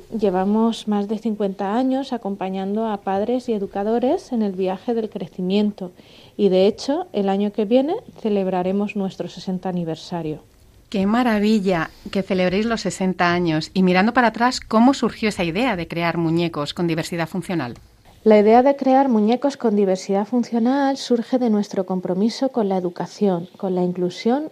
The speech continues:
Speaker 1: y con los valores de respeto y tolerancia a la diversidad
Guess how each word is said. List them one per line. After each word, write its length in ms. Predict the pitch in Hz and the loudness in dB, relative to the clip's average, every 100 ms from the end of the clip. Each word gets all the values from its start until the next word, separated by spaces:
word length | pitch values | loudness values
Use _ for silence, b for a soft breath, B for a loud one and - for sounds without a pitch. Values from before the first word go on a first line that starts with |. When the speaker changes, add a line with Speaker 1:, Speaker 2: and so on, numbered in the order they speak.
| - | -6
Speaker 1:
y 120 | 202 | -4
con 180 | 190 180 | -2 -2
los 160 | 175 | -2
valores 480 | 175 180 196 180 165 | -2 0 0 0 -2
de 80 | 175 | -6
respeto 480 | 175 170 - 208 185 | -6 -8 -2 -2 -2
y 80 | 180 | -4
tolerancia 720 | 175 180 190 202 - 180 180 B B - | -4 -2 0 -2 -4 -6 -6 B B -4
a 80 | |
la 140 | 190 180 | 0 2
diversidad 640 | 180 175 175 190 196 262 | 2 0 -2 0 2 2